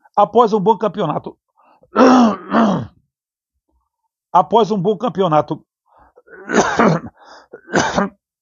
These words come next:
<clears throat> após um bom campeonato brasileiro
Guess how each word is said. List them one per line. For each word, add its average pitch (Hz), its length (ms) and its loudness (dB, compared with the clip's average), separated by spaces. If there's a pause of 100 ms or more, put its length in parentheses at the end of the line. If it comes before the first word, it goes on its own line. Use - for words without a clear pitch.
(640)
<clears throat> - 840 -4 (2000)
após 190 400 2
um 208 80 -4
bom 202 160 -2
campeonato 147 600 -2
brasileiro 113 840 -4